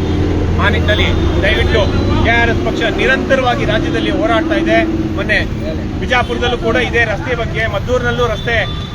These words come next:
ಗುಂಡಿಗಳ ಬಗ್ಗೆ ಅಭಿಯಾನಗಳನ್ನ ಮಾಡಿದ್ದಾರೆ, ಎಚ್ಚರಿಕೆಯನ್ನ ನೀಡುವಂತ ಒಂದು ಸಂದೇಶಗಳನ್ನ ಕೊಡ್ತಾ ಇದ್ದಾರೆ. ಇದು ರಾಜ್ಯವ್ಯಾಪಿ ಇರುವಂತ ಸಮಸ್ಯೆ, ಇದು ದುರಾಡಳಿತದ ಹಿಡಿದಿರುವಂತ ಒಂದು ಕನ್ನಡಿ.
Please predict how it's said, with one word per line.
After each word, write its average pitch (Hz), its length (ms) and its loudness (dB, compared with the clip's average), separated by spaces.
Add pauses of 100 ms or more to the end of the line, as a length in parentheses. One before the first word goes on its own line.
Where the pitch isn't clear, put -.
ಗುಂಡಿಗಳ 220 320 -4
ಬಗ್ಗೆ 208 260 -2
ಅಭಿಯಾನಗಳನ್ನ 220 580 0
ಮಾಡಿದ್ದಾರೆ, 196 420 -2
ಎಚ್ಚರಿಕೆಯನ್ನ 208 840 -2
ನೀಡುವಂತ 220 380 -2
ಒಂದು 196 200 -4
ಸಂದೇಶಗಳನ್ನ 247 580 -2 (440)
ಕೊಡ್ತಾ 214 260 0
ಇದ್ದಾರೆ. 202 580 0 (360)
ಇದು 214 120 0 (400)
ರಾಜ್ಯವ್ಯಾಪಿ 240 580 2
ಇರುವಂತ 220 360 2
ಸಮಸ್ಯೆ, - 460 0 (520)
ಇದು 220 120 2 (440)
ದುರಾಡಳಿತದ 240 600 0 (460)
ಹಿಡಿದಿರುವಂತ 240 600 0
ಒಂದು 196 300 -2
ಕನ್ನಡಿ. 233 320 2